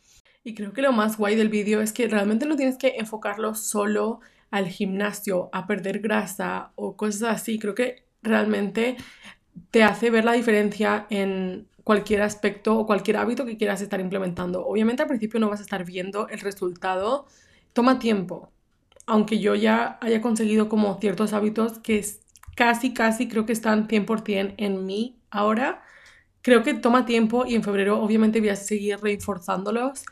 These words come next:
aunque quiero añadir nuevos, ¿no? Porque hay algunos que he visto que no me han servido y hay otros que quiero a lo mejor priorizar y el resto como que lo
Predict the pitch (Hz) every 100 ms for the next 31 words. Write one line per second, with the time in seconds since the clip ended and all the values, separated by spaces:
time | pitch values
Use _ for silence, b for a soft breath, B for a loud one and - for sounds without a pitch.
0 | B B B B _ - 247 233 226 233
1 | 269 277 247 226 220 180 165 175 202 220
2 | 208 202 196 - _ _ 240 226 233 262
3 | 285 247 208 - 214 214 240 226 196 190
4 | 202 208 220 214 190 196 190 190 196 226
5 | 220 214 - - 214 196 202 208 196 190
6 | 196 - 214 196 196 - 185 185 - 208
7 | 185 190 190 190 180 202 214 202 180